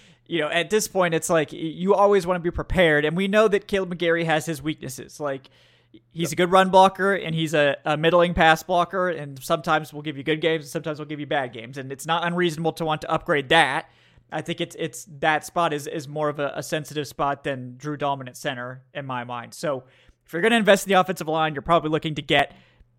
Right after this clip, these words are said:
Speaker 1: you know, a, a developmental tackle on day two. Uh, so you're, you
Speaker 2: Mm-hmm.
Speaker 1: need an edge, you need a quarterback,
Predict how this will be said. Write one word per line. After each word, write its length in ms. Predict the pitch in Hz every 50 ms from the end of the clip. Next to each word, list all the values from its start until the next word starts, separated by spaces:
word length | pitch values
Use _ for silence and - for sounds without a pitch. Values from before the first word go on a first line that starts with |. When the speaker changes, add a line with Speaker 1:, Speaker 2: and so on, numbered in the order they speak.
| _ -
Speaker 1:
you 100 | 151 151
know, 140 | 135 127 123 -
a, 140 | 143 139 - -
a 60 | 151
developmental 520 | 139 143 160 151 151 143 143 139 139 135
tackle 640 | - - 151 139 135 135 - 143 135 131 127 - _ _ _ _ _ _ _ _ _ _
on 160 | 156 160 147
day 180 | 139 143 139 139
two. 240 | 135 - 139 120 104 - _ _ _ _ _ _ _
Uh, 360 | - 156 151 151 147 143 139 - - _ _ _ _ _ _ _ _
so 180 | - - 190 190
you're, 160 | 180 175 180
you 120 | 190 196
Speaker 2:
Mm-hmm. 40 | 185
Speaker 1:
need 120 | 175 185 156
an 80 | 151
edge, 260 | 190 214 - - 175 185
you 60 | 190
need 100 | 190 180
a 60 | 165
quarterback, 640 | - 202 196 202 185 180 180 175 170 170 170 -